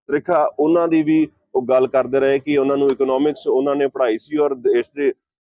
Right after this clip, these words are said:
ਅ, ਵਿੱਚ ਉਹਨਾਂ ਨੂੰ ਲੀਡ ਕਰਨ ਦੇ ਵਿੱਚ ਮਾਰਗਦਰਸ਼ਨ ਕੀਤਾ ਸੀ। ਉਹਨਾਂ ਦੀਆਂ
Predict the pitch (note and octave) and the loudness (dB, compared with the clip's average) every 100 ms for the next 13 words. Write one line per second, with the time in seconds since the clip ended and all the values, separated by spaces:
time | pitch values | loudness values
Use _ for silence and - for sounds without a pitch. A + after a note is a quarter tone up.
0 | A#2+ B2 B2+ C3 C#3+ C#3+ D3 A#2 C3 B2+ | -2 0 0 -2 -2 -4 -4 -2 -2 -2
1 | C#3 C3 C3 B2+ B2 C#3+ A#2+ A2+ A#2 C3 | -2 -2 0 2 0 -2 -2 -2 -2 -4
2 | C3 - C3+ A#2+ G#2 A#2+ B2 D3+ C#3 D3 | -6 -6 -12 -16 -6 -4 -4 -6 -4 -2
3 | D3+ | -2